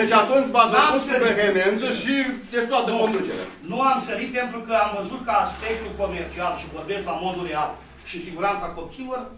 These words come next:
Speaker 2: chiar nu permite să rămână gardul ăla. Am făcut o constatare, poate am greșit inițial, orice om greșește, îmi cer scuze dacă v-am deranjat cumva, dar pro-, pentru protecția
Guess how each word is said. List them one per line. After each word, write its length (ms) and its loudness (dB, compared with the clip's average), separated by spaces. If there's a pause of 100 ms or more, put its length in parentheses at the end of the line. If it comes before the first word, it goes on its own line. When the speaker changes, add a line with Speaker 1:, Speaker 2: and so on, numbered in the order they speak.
(140)
Speaker 2:
chiar 140 0 (100)
nu 40 -6 (100)
permite 360 -8
să 100 -12
rămână 280 -8
gardul 300 -6
ăla. 100 -16 (240)
Am 100 -8
făcut 180 -8
o 100 -8
constatare, 460 -2 (120)
poate 200 0
am 140 -4
greșit 240 -12 (100)
inițial, 320 -12 (380)
orice 240 -2
om 120 -2
greșește, 440 -10 (380)
îmi 120 -16
cer 200 -6
scuze 240 -8 (100)
dacă 180 -12
v-am 180 -10
deranjat 420 -8
cumva, 240 -6 (640)
dar 220 8 (320)
pro-, 200 -12
pentru 160 -8 (100)
protecția 360 -6